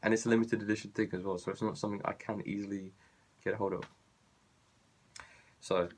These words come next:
that was very annoying. Um, I would, I would suggest if you're gonna have untracked shipping,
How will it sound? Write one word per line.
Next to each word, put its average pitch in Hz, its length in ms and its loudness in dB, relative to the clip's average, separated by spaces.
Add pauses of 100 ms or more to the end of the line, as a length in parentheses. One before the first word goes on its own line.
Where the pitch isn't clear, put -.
(380)
that 104 80 8
was 107 200 6
very 98 280 4
annoying. 98 460 -4 (180)
Um, 90 560 0 (420)
I 95 120 2
would, 92 320 -2 (320)
I 95 80 2
would 95 180 -2
suggest - 640 -4 (1080)
if - 160 -8
you're 90 200 -4 (100)
gonna 90 240 0
have 92 240 0
untracked 95 640 -4
shipping, 92 480 -4